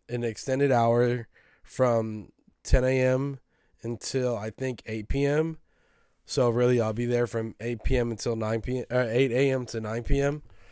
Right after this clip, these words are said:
or nine, nine A M to nine P M. I'll be there, uh, just to be there. So, <coughs> um, and then also on Saturday,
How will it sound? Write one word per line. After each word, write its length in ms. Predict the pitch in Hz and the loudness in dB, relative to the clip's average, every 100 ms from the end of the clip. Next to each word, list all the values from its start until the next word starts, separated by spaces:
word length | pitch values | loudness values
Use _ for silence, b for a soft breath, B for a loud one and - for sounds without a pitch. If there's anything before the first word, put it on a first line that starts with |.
| b b b 139 | b b b 6
or 140 | 151 | 8
nine, 340 | 131 131 135 - | 8 4 2 -4
nine 380 | - 139 151 156 | -4 0 2 0
A 240 | 135 135 | 0 0
M 280 | 135 135 127 | 0 -2 -6
to 180 | - 131 | -8 -6
nine 240 | 117 120 113 | 0 0 -2
P 180 | 123 | -4
M. 240 | 104 98 101 | -4 -8 -8
I'll 140 | 104 | -6
be 140 | 107 113 | -4 -4
there, 300 | 101 98 110 - _ - | -4 -8 -10 -16 _ -10
uh, 180 | 113 110 | -4 -4
just 240 | 101 117 - | -2 -6 -4
to 60 | |
be 160 | 110 127 | -2 0
there. 300 | 104 107 110 b b b b b b - - - | 0 -2 -6 b b b b b b -20 -20 -14
So, 560 | - 143 135 127 110 - b b b b b b b - - - - | 0 4 6 4 2 -10 b b b b b b b -20 -20 -20 4
<coughs> 60 | 208 147 190 139 B B - | 4 4 -4 -6 B B -6
um, 640 | 139 147 135 110 104 98 - _ _ _ - - _ _ _ _ _ - _ _ _ _ _ _ _ _ | 2 4 4 0 -4 -10 -18 _ _ _ -20 -20 _ _ _ _ _ -20 _ _ _ _ _ _ _ _
and 120 | 135 | -2
then 160 | 139 135 | 2 2
also 360 | 117 139 151 131 | 4 2 4 4
on 140 | 123 | 4
Saturday, 600 | - 147 160 127 117 120 | 2 2 2 4 4 2